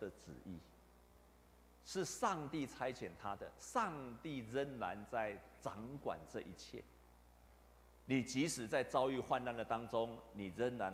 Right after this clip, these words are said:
会感谢，你仍然会感谢。亲爱的弟兄姐妹，武汉肺炎，武汉肺炎，请问好还是不好？武汉肺炎好还是不好？啊，到底是好还是不好？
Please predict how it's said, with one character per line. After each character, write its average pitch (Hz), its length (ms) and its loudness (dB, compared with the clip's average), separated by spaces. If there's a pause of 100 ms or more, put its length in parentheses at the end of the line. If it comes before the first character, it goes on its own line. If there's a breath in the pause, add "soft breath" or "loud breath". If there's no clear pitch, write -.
(100)
会 101 260 -2
感 87 160 -4 (100)
谢， 87 360 -4 (140)
你 95 100 -4
仍 113 180 0
然 98 100 -2
会 104 120 -4
感 - 180 -8 (100)
谢。 95 140 -6 (400 loud breath)
亲 117 180 0
爱 107 120 2
的 - 0 -
弟 110 120 -2
兄 101 220 -2
姐 73 220 -10
妹， 90 120 -10 (500 soft breath)
武 151 120 6
汉 220 180 8
肺 196 220 10
炎， 139 180 6 (2000)
武 226 100 12
汉 269 140 12
肺 269 160 12
炎， 240 160 8 (360)
请 190 200 4
问 226 240 8 (300)
好 180 220 10
还 190 160 10
是 202 100 6
不 214 140 4
好？ 120 260 2 (1700)
武 196 140 6
汉 247 220 10
肺 247 180 12
炎 196 120 8
好 170 220 8
还 170 140 10
是 196 120 2
不 185 120 4
好？ 127 280 2 (1600)
啊， - 80 -14
到 120 120 2
底 98 80 0
是 120 120 -4
好 90 200 0
还 90 120 -2
是 104 100 -6
不 101 100 -4
好？ 82 200 -8